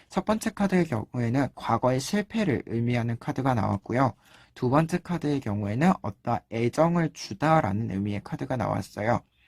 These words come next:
우리가 어떤 실패했었던 일들을 다시 도전할 때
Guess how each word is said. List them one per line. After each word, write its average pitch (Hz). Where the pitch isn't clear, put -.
우리가 147
어떤 139
실패했었던 202
일들을 117
다시 117
도전할 147
때 107